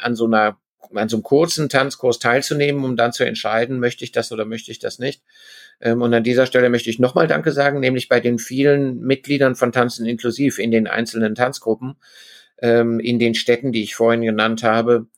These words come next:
die sich unheimlich engagieren, indem sie von einem, äh, äh, Sanitätshaus zum nächsten fahren und da Flyer auslegen oder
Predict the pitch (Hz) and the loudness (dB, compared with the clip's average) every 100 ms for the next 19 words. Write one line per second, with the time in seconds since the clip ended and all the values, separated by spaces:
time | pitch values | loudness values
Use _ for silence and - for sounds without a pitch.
0 | _ 131 127 127 - 180 196 160 123 143 | _ -6 -6 -4 2 4 4 2 0 0
1 | 131 117 120 127 120 131 123 117 117 113 | 2 2 0 0 0 0 0 0 0 0
2 | 113 110 - 135 135 123 135 127 117 - | 0 0 0 2 2 0 0 -2 -4 -8
3 | - 120 120 113 113 117 107 127 123 - | 0 4 4 2 -4 -4 2 2 2 0
4 | 120 - 120 - 120 110 113 - 123 117 | 0 2 0 0 -2 0 -2 -6 -4 0
5 | 113 117 113 110 107 - 113 113 110 117 | 0 0 -2 0 0 2 4 4 2 -2
6 | - 117 110 113 101 113 110 107 | -2 -4 -4 -4 -4 2 2 2